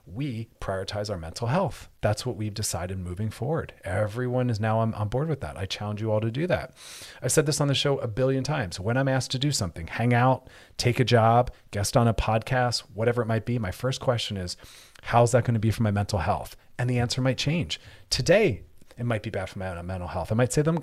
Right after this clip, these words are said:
I'm down for it next week, but this week I've been very anxious or very depressed or very burnt out. Can't do it. Maybe next week."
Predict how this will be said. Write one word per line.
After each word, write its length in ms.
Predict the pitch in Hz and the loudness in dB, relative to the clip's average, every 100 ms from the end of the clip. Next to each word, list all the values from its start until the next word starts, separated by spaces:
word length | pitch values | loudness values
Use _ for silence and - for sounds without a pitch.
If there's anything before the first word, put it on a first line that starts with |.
| - | 0
I'm 100 | 117 | 2
down 240 | 135 135 | 2 2
for 120 | 139 131 | 0 0
it 80 | |
next 260 | 139 139 - | 0 0 -2
week, 340 | 190 226 - - - | -4 -4 -8 -16 -10
but 140 | - 123 | -6 -4
this 200 | 160 - | -4 -2
week 160 | 160 | -2
I've 100 | 147 | -2
been 120 | 143 143 | -2 -2
very 220 | 143 147 | -2 -2
anxious 420 | 151 156 104 - | -4 -4 -6 -6
or 60 | 104 | -2
very 200 | 120 120 | -2 0
depressed 460 | 123 - 143 - | -2 0 0 0
or 60 | 107 | -4
very 220 | 110 117 | -2 -2
burnt 280 | 113 117 123 | -2 -2 0
out. 260 | 139 - | -2 -4
Can't 220 | - 120 110 | -4 -4 -2
do 160 | 143 | -2
it. 160 | 131 - | -2 -2
Maybe 220 | 110 113 | -2 -2
next 240 | 113 - | -2 -4
week." 240 | 87 - | -8 -12